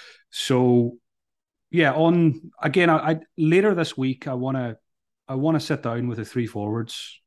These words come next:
h-, sit down and have a chat with the three lads. I sit down and really think, you know, again, are these the players I really want, or am I just picking them because everyone else is? And it's, there's, there's strong arguments for Darwin.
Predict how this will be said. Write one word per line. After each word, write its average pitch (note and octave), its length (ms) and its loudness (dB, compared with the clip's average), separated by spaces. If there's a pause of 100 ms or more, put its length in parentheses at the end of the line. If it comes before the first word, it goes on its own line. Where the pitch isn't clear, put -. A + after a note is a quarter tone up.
h-, C3 180 -6
sit D3 140 -2
down C3 100 2
and A#2 80 0
have A#2 120 0
a A2+ 60 0
chat A#2+ 240 -2
with A#2+ 100 -6
the A2 60 -4
three A#2+ 180 -4
lads. G#2+ 400 -6 (600)
I C#3+ 100 -4 (340)
sit G#3 240 0
down C#3 200 2
and B2 180 2
really C#3 200 4
think, A2+ 520 -8 (320)
you A#2+ 100 -6
know, A2+ 80 -6
again, G#2+ 420 -4 (220)
are B2+ 140 0
these B2+ 160 0
the A#2+ 60 -8
players A#2 240 -4
I A2 40 -2
really G#2+ 180 -2
want, D3 360 -2
or B2 120 -4
am G#2+ 120 -4
I G#2+ 80 -6
just G#2+ 220 -12 (120)
picking A2 240 -8
them G2+ 220 -8 (140)
because - 220 -6
everyone G#2+ 220 -2
else G#2 200 -6
is? A#2+ 180 -2
And B2 200 -2 (920)
it's, - 640 -4 (580)
there's, D#3 340 0
there's D#3 160 2
strong F3+ 280 2
arguments C#3+ 480 2
for B2 680 -2
Darwin. B2+ 500 -2